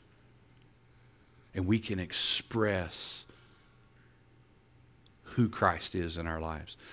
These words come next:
But they, they already should see it first. The world around us should already see that there's something different about us, and they may even call us crazy.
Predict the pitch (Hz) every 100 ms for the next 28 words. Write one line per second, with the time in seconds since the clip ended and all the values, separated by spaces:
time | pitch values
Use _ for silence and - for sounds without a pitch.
0 | - - 110 - 113 107 110 117 110 110
1 | 117 123 120 120 117 107 95 - - -
2 | - - 98 - - 110 107 101 - 107
3 | 95 92 - 95 98 113 113 110 104 104
4 | 104 92 87 - - - - - 110 98
5 | 110 120 120 113 117 117 117 107 - -
6 | - 110 90 85 - - - - 101 95
7 | 104 95 - - 117 113 - 117 110 95
8 | 107 107 - 104 95 90 95 95 92 90
9 | 95 90 90 90 101 110 107 110 104 95
10 | 90 101 98 95 - - 92 87 - 78